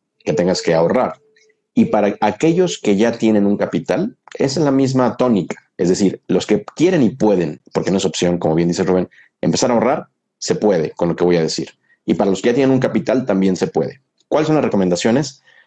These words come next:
Hoy en día, toda esta incertidumbre de la gran recesión, lo que no sabemos es cuándo, cuándo va a ser lo más duro de la recesión. Apenas empieza. Como no sabemos cuándo va a ser lo más duro y cuánto va a durar,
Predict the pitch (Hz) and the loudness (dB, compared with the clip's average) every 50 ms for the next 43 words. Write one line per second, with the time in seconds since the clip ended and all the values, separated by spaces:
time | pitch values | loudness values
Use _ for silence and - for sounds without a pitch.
0 | _ _ _ _ _ _ _ _ _ _ _ - - 147 175 175 190 180 160 135 | _ _ _ _ _ _ _ _ _ _ _ -2 0 2 2 2 2 0 2 2
1 | 120 117 117 135 - - _ _ _ _ _ _ _ _ _ _ _ _ _ - | 2 2 2 0 -4 -10 _ _ _ _ _ _ _ _ _ _ _ _ _ 0
2 | - 196 196 202 175 - 180 147 - 123 120 - - 101 113 113 113 110 92 90 | 0 2 2 2 2 2 0 0 2 0 -2 0 2 2 4 4 4 4 2 2
3 | 87 87 87 101 107 113 117 110 104 90 - 80 - - - - - 156 202 - | 2 2 2 2 2 2 2 0 -2 -4 -4 -6 -4 0 0 0 0 -2 -6 -10
4 | _ _ _ _ _ _ _ _ _ _ _ _ - 95 98 - - 117 117 127 | _ _ _ _ _ _ _ _ _ _ _ _ 0 0 0 2 2 2 4 4
5 | 156 165 - - 151 131 127 120 123 156 165 - - 123 120 - - - 120 123 | 4 2 2 0 2 2 4 4 2 2 0 0 -2 -2 -2 -2 -2 -2 0 0
6 | 123 123 120 131 135 135 135 - - - _ _ _ _ _ _ _ _ _ _ | 2 2 4 4 2 2 0 -6 -14 -20 _ _ _ _ _ _ _ _ _ _
7 | _ _ _ _ _ _ - 131 135 156 160 160 147 143 120 135 135 131 123 117 | _ _ _ _ _ _ -2 -2 0 2 2 2 2 0 0 2 2 2 4 4
8 | 120 113 104 104 127 135 113 95 85 85 82 78 - - - 82 - - - _ | 4 2 2 4 4 4 4 4 2 0 0 -2 -4 -6 -8 -8 -8 -10 -10 _
9 | _ _ _ _ _ - - - - - 143 143 151 156 143 - - - 165 - | _ _ _ _ _ -6 -6 -6 -2 0 0 0 2 0 0 0 -2 -4 -2 -2
10 | 82 78 - - - - _ _ _ _ _ _ _ _ _ _ _ _ _ - | -4 -4 -4 -6 -16 -20 _ _ _ _ _ _ _ _ _ _ _ _ _ -4
11 | - 101 117 135 175 175 - 147 135 131 123 123 127 120 110 104 101 95 - 95 | 0 0 2 2 2 2 2 2 2 2 0 0 -2 0 2 2 2 2 0 0
12 | 92 87 87 82 78 85 85 82 - 120 - _ _ _ _ _ _ - 101 - | 0 0 0 0 2 2 2 2 2 0 -2 _ _ _ _ _ _ -4 -4 0
13 | - 131 147 160 156 160 131 113 113 110 101 95 85 82 80 87 - - | 0 0 0 0 0 0 2 2 2 2 2 0 0 0 0 -2 -2 -4